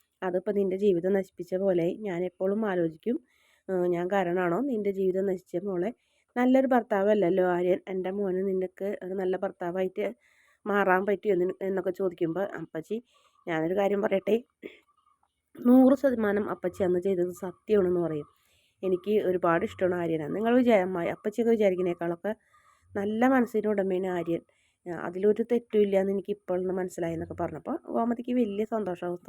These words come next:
"നേരാണോ നീ പറയണേന്ന്?" ചോദിക്കും. "അതെ, ആര്യൻ പാവമാണ്, ആര്യന് നല്ലൊരു മനസ്സുണ്ട്, എനിക്കത് മതി, ഉം," എന്ന് ചോദിക്കും. "മോളെ,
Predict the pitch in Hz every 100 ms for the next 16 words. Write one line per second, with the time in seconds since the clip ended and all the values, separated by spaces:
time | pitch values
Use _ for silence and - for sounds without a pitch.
0 | - 202 233 277 269 214 202 - 202 190
1 | 170 165 160 156 156 165 - _ _ _
2 | _ _ - 165 156 165 175 196 170 165
3 | 170 160 _ _ _ - 196 196 202 233
4 | 208 180 214 202 190 175 - 180 170 170
5 | _ _ _ - 185 180 233 220 190 196
6 | 180 170 - 170 160 160 - 165 165 156
7 | 160 160 151